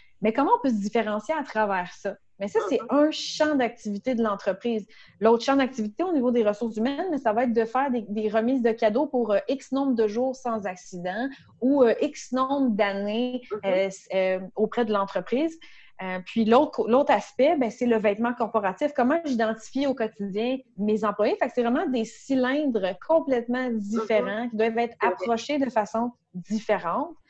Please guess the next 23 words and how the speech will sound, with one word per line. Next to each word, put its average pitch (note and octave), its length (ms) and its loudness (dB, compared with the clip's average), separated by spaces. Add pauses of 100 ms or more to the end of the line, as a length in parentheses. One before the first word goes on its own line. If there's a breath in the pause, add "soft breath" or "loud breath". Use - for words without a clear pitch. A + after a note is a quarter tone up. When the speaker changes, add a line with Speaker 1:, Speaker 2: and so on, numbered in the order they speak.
(320 soft breath)
Speaker 1:
Puis A3+ 220 2
je G#3+ 100 -4
pense C4+ 240 0
que C4 100 0
c'est A#3+ 220 -6
à A3 60 4
la G#3+ 100 4
personne C4+ 600 0
qui C4+ 160 0
offre C4 220 0 (440)
le G#3 180 -2
service A3 440 0
d'objets G#3+ 300 2
personnalisés, G#3+ 680 -4 (280 loud breath)
de G#3+ 100 4
travailler G#3+ 500 4
de A3 140 2
concert A3 440 -2
avec G3+ 280 0
la F3+ 100 -2
personne A3 440 -4
au G#3+ 60 -4
marketing, G#3 720 -2